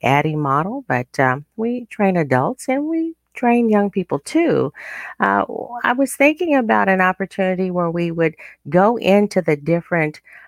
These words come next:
um, or invite the, uh, the need for, we would invite students into the facility and then from there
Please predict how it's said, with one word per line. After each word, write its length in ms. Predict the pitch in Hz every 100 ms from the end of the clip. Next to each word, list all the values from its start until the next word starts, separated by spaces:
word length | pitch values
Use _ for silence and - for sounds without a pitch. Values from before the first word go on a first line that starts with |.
| _
um, 220 | 156 151 -
or 180 | 165 165
invite 600 | 156 151 135 180 226 - - _
the, 500 | 160 165 156 147 135 156 - _ _ _ -
uh, 60 | -
the 160 | 143 151
need 460 | 156 190 196 165
for, 420 | - 160 151 147
we 140 | 139 151
would 160 | 147
invite 480 | 147 139 143 175 175
students 500 | - 180 165 147 - -
into 420 | 175 170 170 156
the 140 | 147
facility 800 | - 143 - 220 214 131 123 131 -
and 200 | 151 147
then 180 | 151
from 280 | 143 139 139
there 500 | 160 277 214 131 135